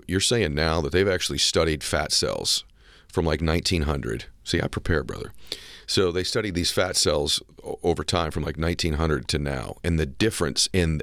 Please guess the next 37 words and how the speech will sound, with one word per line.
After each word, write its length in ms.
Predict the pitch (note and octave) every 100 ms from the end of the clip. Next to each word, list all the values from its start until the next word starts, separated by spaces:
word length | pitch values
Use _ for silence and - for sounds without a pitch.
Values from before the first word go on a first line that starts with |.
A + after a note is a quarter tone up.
| - -
the 100 | D2+
makeup 600 | D#2 F2 G2+ C#2 - - -
and 120 | D#2
the 20 |
composition 640 | - F#2+ F2 C#2+ F2 - D2
of 80 | A1
these 160 | D2
fat 240 | - E2 D#2+
cells 480 | - A#1+ G1+ - - - -
based 240 | F2 F2+ E2+
on 180 | D2+ D2
what 160 | F2
we're 140 | F2+ D#2
now 180 | D#2+
doing 320 | C#2+ E2+ E2+ D2
to 80 |
ourselves 460 | C#2 D2 E2 D2+ C#2+
and 80 | D2
our 80 | C2
diet 400 | D2+ D2 B1+ -
is 180 | - -
just 380 | - F2+ - -
stark 540 | - - - D#2 C#2+ -
to 100 | C#2+
me. 240 | A1+ G#1+ - - - -
So 100 | F2+
if 80 | F2+
you're 140 | C#3
wondering 440 | C3 D3 A2 F2 E2+
whether 220 | F2+ F2
or 40 |
not 160 | E2+ -
this 120 | F2+
stuff 220 | - F2
really 200 | G2 E2+
matters, 420 | D2 D#2 G#2+ A2 -
it's, 220 | F#2